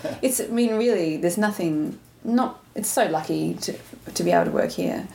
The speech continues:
Speaker 2: um, and just see all that life and positivity and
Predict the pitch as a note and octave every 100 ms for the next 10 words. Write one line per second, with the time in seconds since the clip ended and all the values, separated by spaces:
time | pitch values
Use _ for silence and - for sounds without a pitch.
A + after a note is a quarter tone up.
0 | - - - - E3+ E3+ E3+ E3+ E3+ -
1 | E3 E3+ F#3 E3 - D#3 E3 G#3 - E3
2 | D#3+ D#3+ E3 E3+ E3 E3+ D#3+ E3+ D#3+ D#3+
3 | D3+ D#3 D#3+